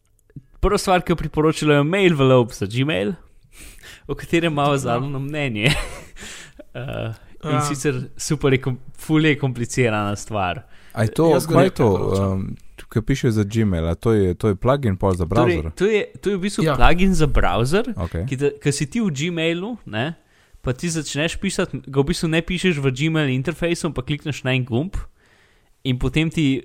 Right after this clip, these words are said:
Speaker 1: mail envelope v bistvu, eh, naredi P G P pošto, ne,
Speaker 3: Mhm.
Speaker 1: in potem, ko zaključiš s tem, ti jo samo paste noter v tvoje Gmail okno in ti lahko pošlješ.
Speaker 2: Pač šum ti paste noter.
Speaker 3: Mhm,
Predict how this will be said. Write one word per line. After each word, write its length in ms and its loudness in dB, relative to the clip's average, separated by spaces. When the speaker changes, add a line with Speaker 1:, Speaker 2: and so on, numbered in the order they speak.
Speaker 1:
mail 300 0
envelope 460 2
v 80 -8
bistvu, 340 0
eh, 220 -2
naredi 640 0
P 200 -2
G 160 -2
P 160 -2
pošto, 560 -2
ne, 240 -2
Speaker 3:
Mhm. 320 -6
Speaker 1:
in 100 2
potem, 300 2
ko 100 2
zaključiš 480 -2
s 80 -8
tem, 200 2
ti 120 -2
jo 100 6
samo 280 0
paste 420 0
noter 360 -4
v 120 -4
tvoje 300 0
Gmail 340 0
okno 300 -2
in 80 -4
ti 100 -4
lahko 260 -4
pošlješ. 540 -10
Speaker 2:
Pač 220 -2
šum 480 -4
ti 200 -6
paste 440 -6
noter. 220 0
Speaker 3:
Mhm, 220 -2